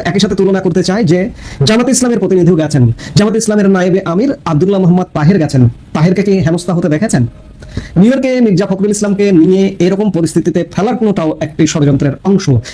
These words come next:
বিএনপি যদি এগুলো দেখে এখনো না বোঝে, বিএনপি ক্ষমতায় আসা তো দূর কি বাদ,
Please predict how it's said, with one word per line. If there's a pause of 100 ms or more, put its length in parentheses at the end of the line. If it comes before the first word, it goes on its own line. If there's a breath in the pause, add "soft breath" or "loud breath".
বিএনপি
যদি
এগুলো
দেখে
এখনো
না
বোঝে, (520 loud breath)
বিএনপি
ক্ষমতায়
আসা
তো
দূর
কি
বাদ,